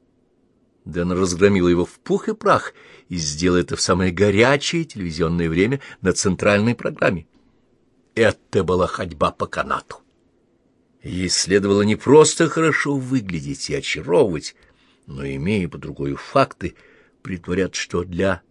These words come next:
неё они такой же сюрприз, как для всех прочих. И Дэна справилась с этим в прямом эфире. После объявления режиссёра «Передача закончена»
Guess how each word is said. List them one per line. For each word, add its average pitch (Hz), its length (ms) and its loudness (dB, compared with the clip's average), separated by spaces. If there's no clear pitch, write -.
неё 101 540 0
они 98 300 -6
такой 107 320 -6
же 95 160 -6
сюрприз, 120 760 -4
как - 180 -12
для 110 140 -2
всех - 240 -8
прочих. - 420 -8
И 226 200 -2
Дэна 240 380 6
справилась 85 800 0
с - 160 -2
этим - 240 -14
в - 40 -20
прямом 87 420 -2
эфире. - 280 -14
После 190 600 4
объявления 107 640 2
режиссёра 101 640 2
«Передача 92 540 2
закончена» 180 800 2